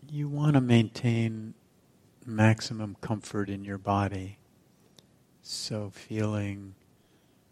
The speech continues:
perfectly free to change position, adjust as needed. You don't want to be fighting the body. And so, as you might have surmised,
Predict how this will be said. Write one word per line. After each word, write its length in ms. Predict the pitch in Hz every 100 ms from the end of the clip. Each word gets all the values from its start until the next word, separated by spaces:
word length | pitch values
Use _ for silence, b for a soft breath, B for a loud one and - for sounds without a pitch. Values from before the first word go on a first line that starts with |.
| _ _ -
perfectly 640 | - 113 123 110 110 107
free 500 | - - 110 107 107
to 300 | 104 98 98 -
change 520 | - 101 104 98 -
position, 840 | 107 101 104 - - 104 101 110 107
adjust 600 | - 107 101 - - 107
as 320 | 98 98 -
needed. 500 | 104 101 104 92 - b b b b b b b _ _ _ _ _ _ _ _
You 80 | _
don't 200 | 117 104
want 220 | 107 104 -
to 120 | 98
be 180 | 98 95
fighting 600 | - 98 98 98 92 95 _ _ _ _ _ -
the 80 | 95
body. 500 | 95 90 87 92 _ _ _ _ _ _ _ _ b b b b b b b _ _ _ _ _ _ _ _ _ _ _ _ _ _ _ _ _ _ _ _ _ _ _ _ _ _ -
And 160 | 139 -
so, 260 | - 123
as 320 | 135 139 143 120
you 120 | 127
might 240 | 123 120
have 180 | 113 -
surmised, 920 | - 98 104 117 120 104 95 - -